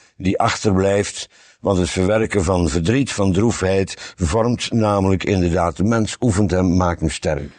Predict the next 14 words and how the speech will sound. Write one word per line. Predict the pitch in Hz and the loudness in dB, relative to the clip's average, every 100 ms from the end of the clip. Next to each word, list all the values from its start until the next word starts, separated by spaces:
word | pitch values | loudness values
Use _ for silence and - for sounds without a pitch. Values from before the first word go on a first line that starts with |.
| - - _ | -20 -20 _
Dat | - 85 | -4 0
is | 78 76 | 0 2
eigenlijk | 78 76 71 | 0 0 0
het | 78 | 2
idee. | 101 143 101 | 2 2 2
Daardoor | 82 98 92 90 85 | 2 0 2 2 2
wordt | 87 80 71 | 0 0 0
dus | 90 - - - | 0 -2 -12 -6
het | 90 90 | -4 -2
hart | - 87 87 - - | 0 -2 -2 -10 -12
gebeterd, | - - 82 98 92 95 - - - | -4 0 2 2 2 0 -2 -8 -12
staat | - - 85 76 | -12 -2 0 0
er. | 69 64 - _ _ _ _ _ _ - | -2 -4 -8 _ _ _ _ _ _ -6
Daarna, | 127 165 156 143 156 | -2 0 0 2 0